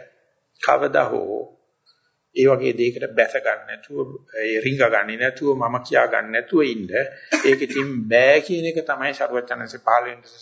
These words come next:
ඉස්ලා මුළු මානවයම කිව්වේ. මොහු සරුවචනන්සේ ඒ තිබුණ සුවිශේෂී මහා ප්‍රඥාව නිසා, මහා කරුණාව නිසා උන්වහන්සේ අපි මේ වැඩමුළුවට ගත්ත මූල කර්මස්ථානයේ වශයෙන් ආනාපානෙ ගත්තොත්,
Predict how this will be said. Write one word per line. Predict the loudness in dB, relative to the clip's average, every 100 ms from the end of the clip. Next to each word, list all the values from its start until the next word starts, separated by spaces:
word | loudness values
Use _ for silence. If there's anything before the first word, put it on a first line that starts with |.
| -20
ඉස්ලා | -14 -4 -2
මුළු | -2 -8
මානවයම | -2 2 2 2 -2 -4
කිව්වේ. | -8 -16 _ _ -20 _ _ _ _ _ -2
මොහු | 0
සරුවචනන්සේ | 0 0 -2 -4 -6 -6 0 0 0 -6 -18 -20 -6
ඒ | 0 0
තිබුණ | -2 -8 -8
සුවිශේෂී | -8 -6 -4 0 2 2 0 0 -2 -4 -16 _ _ _ _ _
මහා | -2 2 2 2 2
ප්‍රඥාව | 2 0 0 -6 -6
නිසා, | -8 -8 -8
මහා | -8 -4 0 0
කරුණාව | 2 0 0 -2 -2
නිසා | -2 -4 -2 -2 -4 -14 _ _ -12
උන්වහන්සේ | -2 2 2 0 -2 2
අපි | 2 0 -6 -6
මේ | -4 -2
වැඩමුළුවට | 0 -2 -6 -4 -4 -2
ගත්ත | -2 -4 -16
මූල | -12 -8
කර්මස්ථානයේ | -6 -6 -4 -6 -4 -4 -2
වශයෙන් | -4 -4 -10 -12 -18
ආනාපානෙ | -10 -4 -2 0 0 0
ගත්තොත්, | 2 2 2 -2